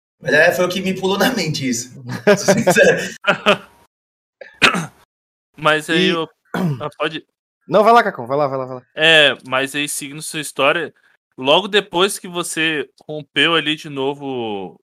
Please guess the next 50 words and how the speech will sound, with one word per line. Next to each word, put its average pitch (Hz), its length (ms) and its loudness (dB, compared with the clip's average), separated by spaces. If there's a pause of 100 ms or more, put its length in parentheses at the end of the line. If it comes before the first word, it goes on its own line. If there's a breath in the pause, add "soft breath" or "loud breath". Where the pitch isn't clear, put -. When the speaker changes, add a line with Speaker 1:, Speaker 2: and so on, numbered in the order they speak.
(120)
Speaker 3:
o, 98 680 -10
como 117 160 -10
é, 117 100 -4
o 117 60 -10
tornozelo, 123 640 -6
né? 151 120 -6
Você 135 280 -12
já 139 180 -2
foi 156 220 -10
pro, 113 600 -8 (180)
já 127 220 -6
decidiu, 147 360 -8
ah, 147 60 -4
falar, 127 220 -6
"Vou 139 200 -6
jogar 131 280 -6
C - 160 -8
S 120 200 -6
de 110 100 -14
novo", 160 400 -6
ou 185 200 -4
meio 170 240 -4
que 170 200 -12
foi 156 200 -10
natural 139 420 -4
ali, 117 160 -10
já 117 140 -8
que 117 280 -12 (460)
não 139 120 -10
podia 139 220 -4
praticar 135 360 -6
muito 127 120 -14
esporte, 135 920 -2
com - 140 -18
medo 120 160 -8
de 120 80 -16
se - 100 -16
machucar 120 320 -8
de 110 120 -16
novo, 123 280 -6
você 143 200 -10
começou 131 440 -8
a 131 300 -4
jogar 117 260 -8
no 113 80 -14
P 110 140 -14
C? 92 240 -18 (640)
Speaker 1:
Não, 139 200 6
foi 127 140 6
natural. 131 600 2